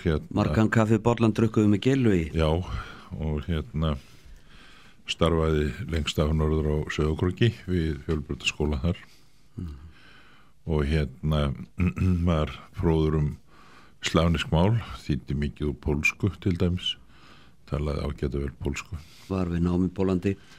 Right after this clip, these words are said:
Speaker 1: Já, og reynda líka í Moskvu, í,
Speaker 2: Já.
Speaker 1: í, í, hérna, í skóla ung-, ungkommúnistahreyfingarinnar.
Speaker 2: Komsó-, Komsomol
Speaker 1: Komsomol.
Speaker 2: skólanum.
Speaker 1: Kommun-,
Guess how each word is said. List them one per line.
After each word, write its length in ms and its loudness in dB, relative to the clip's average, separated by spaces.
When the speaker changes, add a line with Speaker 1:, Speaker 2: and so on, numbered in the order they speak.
Speaker 1:
Já, 180 4
og 160 4
reynda 260 4
líka 400 4
í 160 6
Moskvu, 400 4
í, 200 4
Speaker 2:
Já. 120 2
Speaker 1:
í, 180 -2
í, 180 -4
hérna, 520 -4
í 360 2
skóla 540 0
ung-, 240 -2
ungkommúnistahreyfingarinnar. 1300 2
Speaker 2:
Komsó-, 100 -10
Komsomol 560 2
Speaker 1:
Komsomol. 220 0
Speaker 2:
skólanum. 520 2
Speaker 1:
Kommun-, 500 0